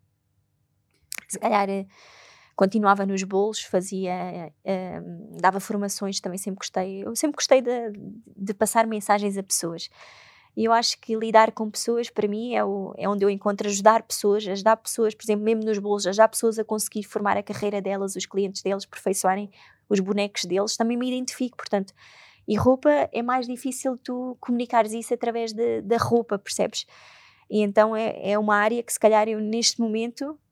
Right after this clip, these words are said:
sendo sincera, não tinha abraçado. Agora abracei e vou até ao fim. <laughs> Mas se me perguntasses agora se eu há três anos atrás fazia esta escolha, não.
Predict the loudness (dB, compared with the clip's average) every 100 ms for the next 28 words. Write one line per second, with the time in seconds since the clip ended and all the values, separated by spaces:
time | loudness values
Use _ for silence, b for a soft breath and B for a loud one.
0 | _ -4 4 4 4 -4 0 2 2 -2
1 | -2 -2 -2 0 2 0 -2 -2 -2 -4
2 | 0 4 4 2 -2 -4 -4 -4 -6 -4
3 | -6 -6 -6 -6 -2 -4 -4 -14 -14 -16
4 | -18 -16 -4 0 2 2 -2 -2 0 0
5 | 0 0 0 -2 -4 -4 -4 -8 -10 -16
6 | _ 2 8 10 10 8 -2 -6 -2 2
7 | 4 4 0 -2 0 0 0 -4 -4 -2
8 | -4 -4 -4 -4 -4 -4 -4 -4